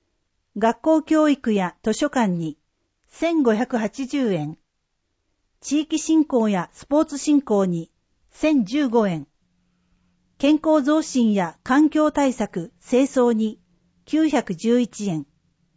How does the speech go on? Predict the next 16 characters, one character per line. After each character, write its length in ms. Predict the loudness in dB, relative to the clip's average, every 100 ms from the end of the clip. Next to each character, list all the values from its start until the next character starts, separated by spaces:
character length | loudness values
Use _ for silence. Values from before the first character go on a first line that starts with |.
| _ _ _ -4
道 300 | 0 2 4
路、 220 | 2 0 0
公 280 | 2 4
園、 300 | 4 2 -4 -12 _
ま 140 | -4
ち 140 | -2 -4
づ 140 | -4
く 160 | -2 -2
り 140 | -2
に 200 | -4 -8 _ _ _ _ _
三 300 | -2 0 2
百 240 | 0 2
六 220 | 0 0 -2
十 260 | 0 2
四 180 | 2 2
円。 200 | 0 -6